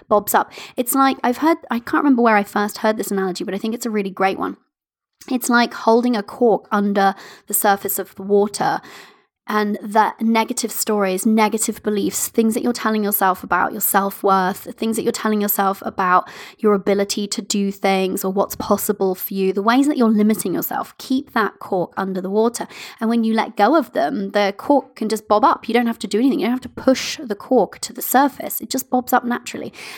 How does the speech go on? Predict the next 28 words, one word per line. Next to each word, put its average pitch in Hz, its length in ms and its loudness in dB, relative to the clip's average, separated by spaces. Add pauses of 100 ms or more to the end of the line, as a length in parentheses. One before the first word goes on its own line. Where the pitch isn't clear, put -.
And 226 80 -12
so - 80 -10
that's 247 180 -2
exactly 233 800 -2 (260)
how 214 360 2
elevating 208 640 2
your 196 180 0
energy 220 580 -2
really 202 320 -2
works. - 460 0
It's - 100 -10
just - 260 -4
peeling 277 420 2
away 294 400 4
and 208 180 -4
getting 233 280 2
rid 202 200 0
of 453 120 4
stuff. - 320 -6
It's - 140 -6
not 294 160 2
necessarily 277 460 -2
adding 233 380 -2
in. 240 280 2 (300)
The 240 240 -4
energy, 247 540 2
the 202 180 -6
elevated 240 380 0